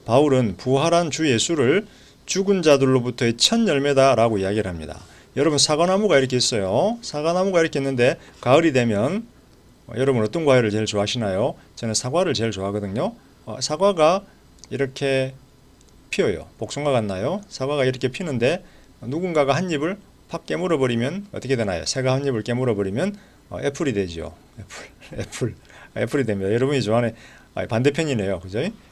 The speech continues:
어, 사과가 있는데 한 입을 팍 깨물어 버렸다, 새가. 그러면 이렇게 애플이 됩니다. 근데 열매가 하나가 딱 열렸어요. 나무에,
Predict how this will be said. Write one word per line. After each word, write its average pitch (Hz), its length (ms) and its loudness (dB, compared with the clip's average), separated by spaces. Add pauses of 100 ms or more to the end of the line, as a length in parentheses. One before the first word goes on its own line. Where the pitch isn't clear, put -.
(160)
어, 92 260 -12 (1800)
사과가 151 340 2
있는데 135 360 0 (200)
한 196 160 -2
입을 175 180 2
팍 - 300 -12
깨물어 165 420 -2 (440)
버렸다, 120 360 0
새가. 123 480 0 (260)
그러면 110 280 -2
이렇게 127 220 -2
애플이 131 260 -4
됩니다. 87 400 -8 (640)
근데 196 320 2 (200)
열매가 202 400 8
하나가 175 260 8
딱 180 180 4
열렸어요. 110 760 6
나무에, 135 560 4